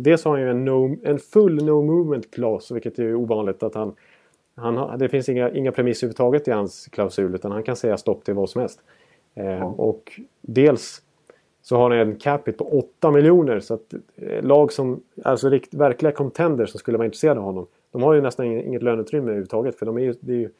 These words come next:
Speaker 1: så bra lag i uppbyggda också, att de ligger och klistrar mot lönetaket, så det är inte så lätt att bara plocka in Eric Stahl där med åtta miljoner i capita. Så att, eh, frågan är riktigt hur de ska göra med honom, för att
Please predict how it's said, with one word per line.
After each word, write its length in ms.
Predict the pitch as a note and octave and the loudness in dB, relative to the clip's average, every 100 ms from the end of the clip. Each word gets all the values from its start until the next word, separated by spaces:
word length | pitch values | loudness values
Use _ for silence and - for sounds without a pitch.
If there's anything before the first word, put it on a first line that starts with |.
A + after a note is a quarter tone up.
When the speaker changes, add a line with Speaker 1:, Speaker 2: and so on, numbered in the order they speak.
| _ _ | _ _
Speaker 1:
så 200 | - C#3+ | 0 0
bra 260 | A2+ B2+ A#2 | 2 4 4
lag 240 | A#2 A2+ | 4 2
i 40 | A#2 | -2
uppbyggda 340 | A2 D3 A#2+ | -2 -2 -2
också, 200 | F#2+ G2+ | -6 -8
att 100 | F#2+ | -12
de 120 | G#2 | -8
ligger 240 | G#2+ A2 G#2 | -6 -4 -6
och 80 | - | -6
klistrar 340 | A#2 - A2 | -8 -8 -8
mot 140 | G2+ G#2 | -8 -6
lönetaket, 420 | G2 F#2 - - | -8 -8 -12 -8
så 80 | A2+ | -6
det 60 | |
är 20 | |
inte 100 | B2 - | -6 -6
så 80 | |
lätt 200 | A#2 G2 | -6 -6
att 60 | G2+ | -6
bara 140 | G#2 - _ | -6 -8 _
plocka 380 | - F3 - D3 | 2 2 4 2
in 180 | E3+ C3+ - _ _ _ - | 2 -2 -10 _ _ _ 0
Eric 220 | C#3+ C3+ | 2 2
Stahl 280 | - G#3 C#3 | 4 4 4
där 100 | G#2+ | 2
med 100 | G#2+ | -2
åtta 180 | G#2 A#2+ | -4 -4
miljoner 360 | G#2+ G2+ G2+ F#2+ | -4 -2 -4 -6
i 80 | F#2 | -6
capita. 360 | G2 - E2 _ _ _ _ _ _ _ _ - | -8 -10 -12 _ _ _ _ _ _ _ _ -20
Så 140 | - A2 | -8 -6
att, 180 | - G#2+ | -4 -4
eh, 120 | G2+ - _ - | -6 -8 _ -4
frågan 260 | C3 C#3+ | 2 4
är 80 | E3+ | 6
riktigt 320 | D3 - A#2+ | 4 2 -6
hur 60 | B2 | -2
de 120 | A#2 | -2
ska 140 | - A#2+ | 2 4
göra 180 | B2+ | 4
med 100 | D#3 | 2
honom, 180 | G2 F2 | -2 -4
för 100 | G2+ | -6
att 120 | F#2 | -8